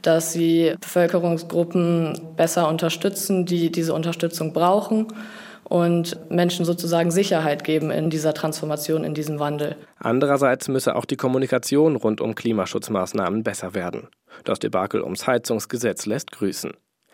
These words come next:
Speaker 2: Die Studie spricht von erheblichem Nachbesserungsbedarf für die Politik. Nicht zuletzt vor dem Hintergrund des Haushaltsurteils des Bundesverfassungsgerichts und der damit verbundenen Finanzierungslücke beim Klimaschutz.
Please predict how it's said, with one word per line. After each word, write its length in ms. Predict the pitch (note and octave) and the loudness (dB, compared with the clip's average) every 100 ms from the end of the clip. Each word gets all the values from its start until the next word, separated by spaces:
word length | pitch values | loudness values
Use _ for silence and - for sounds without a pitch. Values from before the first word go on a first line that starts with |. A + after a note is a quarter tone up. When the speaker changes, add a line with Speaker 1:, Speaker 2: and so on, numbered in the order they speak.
| - - - | -20 -14 -4
Speaker 2:
Die 60 | |
Studie 360 | C3 D3+ F#3 F#3+ | 2 4 4 2
spricht 300 | - E3 - | 0 -4 0
von 200 | E3 D3 | 0 2
erheblichem 720 | C#3+ - D#3+ E3+ C3+ - C3 | -2 -2 -4 -2 -4 0 2
Nachbesserungsbedarf 1040 | A#2+ B2 - A2 A2 G#2+ A2+ - A2+ G#2+ - | 2 0 -2 -4 -2 -2 -2 -2 0 0 0
für 180 | A#2 | -2
die 100 | F#2+ | -2
Politik. 680 | - A2+ C3 - G2 - - _ - - | -4 -2 -2 -2 -4 -6 -20 _ -20 -4
Nicht 200 | B2 A#2+ | -2 0
zuletzt 380 | - A#2+ A#2 - | 2 2 2 2
vor 140 | A#2+ A2+ | 2 2
dem 100 | A#2 | 2
Hintergrund 480 | B2+ B2 - B2 | 0 0 0 0
des 160 | C#3 - | 0 2
Haushaltsurteils 800 | C3 C3+ C3 - C3+ B2 A#2+ A#2+ | 2 2 0 0 -2 2 2 2
des 180 | A#2+ - | -2 -4
Bundesverfassungsgerichts 1300 | B2+ B2 - B2+ C#3 C3 C3 - C3+ B2 A#2+ - - | -4 -2 -2 0 0 -2 -4 -4 -2 0 -2 -6 -10
und 120 | D3+ | -4
der 80 | E3 | 0
damit 260 | C#3+ C3+ C3 | 2 2 0
verbundenen 600 | C3+ B2+ A#2+ A2+ A#2 A2 | -2 0 0 0 -2 -2
Finanzierungslücke 1000 | - C3+ C3+ - B2 G2+ - E2+ - F2 | 0 -2 0 0 2 0 -2 -6 -4 -2
beim 240 | F#2 D3 | -2 -2
Klimaschutz. 720 | - G2+ D#2+ - - - - | -2 -4 -4 -8 -8 -8 -12